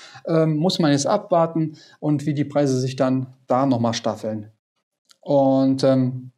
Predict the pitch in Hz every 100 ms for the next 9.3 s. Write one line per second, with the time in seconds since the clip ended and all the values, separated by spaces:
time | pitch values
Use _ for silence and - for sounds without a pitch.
0 | _ _ - - _ 131 131 143 120 120
1 | 151 147 - 127 117 - - 156 269 302
2 | - _ 151 139 - 202 175 139 139 -
3 | - 170 160 - 160 - 147 143 143 143
4 | - - _ 131 120 127 120 120 - 117
5 | 117 123 123 - 120 - 131 139 127 120
6 | 170 175 165 165 165 - 135 - 139 131
7 | 131 - - - 147 127 - 160 147 147
8 | 135 127 135 143 139 127 120 139 131 127
9 | 143 143 143